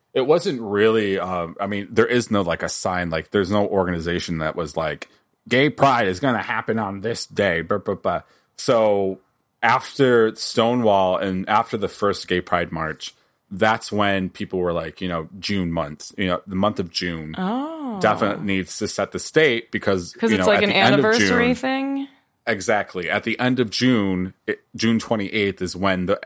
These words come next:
Speaker 1: the riots started. And the riots were the reason why,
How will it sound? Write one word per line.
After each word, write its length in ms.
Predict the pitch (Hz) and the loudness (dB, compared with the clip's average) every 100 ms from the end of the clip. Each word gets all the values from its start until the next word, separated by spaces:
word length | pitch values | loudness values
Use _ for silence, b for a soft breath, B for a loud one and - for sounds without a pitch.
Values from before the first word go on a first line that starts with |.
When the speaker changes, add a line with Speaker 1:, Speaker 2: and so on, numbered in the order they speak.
| - | -6
Speaker 1:
the 140 | 101 | -2
riots 420 | 90 87 85 85 | 2 2 0 -4
started. 560 | - 104 98 87 82 80 b b | -4 0 0 0 -4 -8 b b
And 140 | 101 98 | -4 0
the 80 | 92 | 2
riots 580 | 90 110 104 92 - | 4 4 2 -2 -6
were 120 | - 90 | -8 -8
the 120 | 90 | -6
reason 560 | 90 151 170 113 101 | -2 0 0 0 -2
why, 600 | 101 147 139 104 92 90 | 0 2 4 2 0 -2